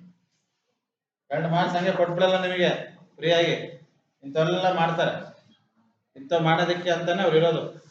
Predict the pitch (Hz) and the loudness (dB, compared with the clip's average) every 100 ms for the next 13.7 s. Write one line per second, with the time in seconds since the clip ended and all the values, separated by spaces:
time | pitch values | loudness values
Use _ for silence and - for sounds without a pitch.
0 | _ 135 131 165 170 165 160 160 170 160 | _ -14 -4 2 4 4 2 2 2 2
1 | 170 180 156 147 147 160 160 151 160 156 | 2 2 0 -2 -4 -4 -6 -4 -2 0
2 | 156 156 - - 160 156 156 147 170 196 | 0 -2 -8 -6 -6 -4 -4 -2 -2 -2
3 | - - - _ - 131 160 160 165 170 | -6 -16 -20 _ -6 -2 -2 0 2 2
4 | 160 147 151 156 151 147 156 160 165 160 | 0 -2 -4 -2 -2 0 0 0 -4 -4
5 | 156 147 156 147 143 147 170 - - - | -6 -4 -2 0 -2 0 -2 -4 -14 -20
6 | - _ _ _ _ _ _ _ _ _ | -20 _ _ _ _ _ _ _ _ _
7 | _ _ _ _ _ _ _ _ _ _ | _ _ _ _ _ _ _ _ _ _
8 | _ _ _ _ _ - - - - 175 | _ _ _ _ _ -20 -12 -12 -8 -2
9 | 180 170 170 180 233 233 151 151 170 165 | 0 2 0 2 2 0 -4 -6 -4 -2
10 | 170 160 156 151 147 147 123 - - - | -2 0 0 0 0 0 -2 -6 -16 -20
11 | _ _ _ _ _ _ _ _ _ _ | _ _ _ _ _ _ _ _ _ _
12 | _ _ - 165 156 175 170 165 - 160 | _ _ -4 -2 0 2 2 0 -2 2
13 | 160 170 170 160 160 156 | 2 2 0 2 2 0